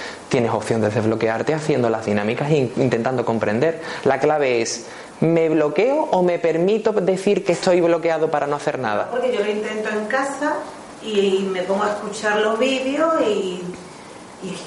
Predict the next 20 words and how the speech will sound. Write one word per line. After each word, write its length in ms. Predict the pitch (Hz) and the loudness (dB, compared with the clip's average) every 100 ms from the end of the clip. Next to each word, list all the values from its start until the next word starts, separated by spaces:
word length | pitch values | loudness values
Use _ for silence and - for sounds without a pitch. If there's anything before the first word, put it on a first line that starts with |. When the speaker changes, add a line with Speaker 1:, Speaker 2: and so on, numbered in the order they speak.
| - | -6
Speaker 2:
que 80 | |
no 60 | 214 | 0
hay 60 | 233 | 0
forma. 480 | 220 233 - 359 - - - - - - - - | 0 0 2 0 -2 -6 -12 -14 -16 -18 -10 2
Speaker 1:
Ya 140 | 131 | 4
te 80 | 127 | 4
digo, 400 | 156 156 120 - - | 4 4 2 -2 0
ten 240 | 156 165 156 | 2 4 2
un 100 | 143 | 2
poquito 300 | 139 143 117 | 0 2 0
de 80 | 113 | 2
predisposición, 760 | 117 110 113 110 104 127 156 - - | 0 0 0 -2 2 0 0 -4 -4
que 100 | 139 | -2
si 140 | - 127 | 2 2
realmente 640 | 117 117 156 165 139 110 | 4 4 4 2 2 0
tienes 460 | 110 131 123 104 - - | 2 2 0 -2 -8 -2
la 160 | 120 113 | 0 2
predisposición 720 | 113 113 107 110 101 123 123 | 2 2 2 0 0 2 4
de 80 | 117 | 2
hacerlo, 500 | 101 - 135 185 196 | 2 0 2 0 -2